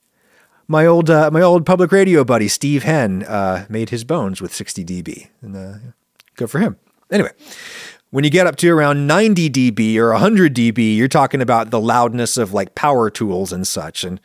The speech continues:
that's as far as you can push the music and still have it be potentially good for business, according to this literature review. Up until that painful point,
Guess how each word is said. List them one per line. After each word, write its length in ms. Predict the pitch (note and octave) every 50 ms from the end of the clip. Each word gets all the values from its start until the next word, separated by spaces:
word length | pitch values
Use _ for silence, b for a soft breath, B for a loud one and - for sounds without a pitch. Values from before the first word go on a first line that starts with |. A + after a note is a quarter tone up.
| B B B B B B B B B
that's 260 | A#2 A#2+ C3 C3+ -
as 140 | - B2 -
far 260 | - C#3 B2+ B2+ B2+
as 140 | B2+ A2 G#2
you 80 | B2 B2
can 180 | - A#2 G#2+
push 340 | G2+ - D#3+ C3+ G#2+ - -
the 100 | - A#2
music 440 | G#2+ A#2+ C#3+ C3+ G#2+ G#2+ G#2 G2+ -
and 120 | G2+ G2
still 280 | - - - C#3 B2+ B2
have 240 | A#2 A2 A2 A2+ A#2
it 140 | G#2+ G2+ G#2
be 240 | A2 G#2+ G#2 G2+
potentially 600 | - - - - A#2+ A2+ F#2+ - - A2+ G2 G#2
good 440 | A2 A2 - - A#2+ A2 A2 G#2 G2+
for 120 | - - G#2+
business, 560 | G2 B2+ C3 G#2+ - G2 E2+ - - - - B B B B B
according 380 | A#2 - - - G#2 G2 G2 -
to 100 | - F2+
this 260 | F#2 E2 - - A#2+
literature 440 | C3 C#3+ C3+ A2+ F2 E2 - A2 F2+
review. 380 | E2 E2 E2+ F2 D#2+ C2+ A1+ - _ _ _ _ _ _ _ _ _ _ _ _ _ _ _ _ _ _ _ _ _ _ _ _ _
Up 220 | C3+ C#3+ E3 -
until 340 | F#3+ F3 D#3 - - E3+ E3
that 280 | D#3+ D#3+ D#3+ D#3 - -
painful 480 | - - D3+ D3+ D#3+ D3 - - F3 D#3+
point, 480 | - - F#3 B2 G#2 G#2 - - -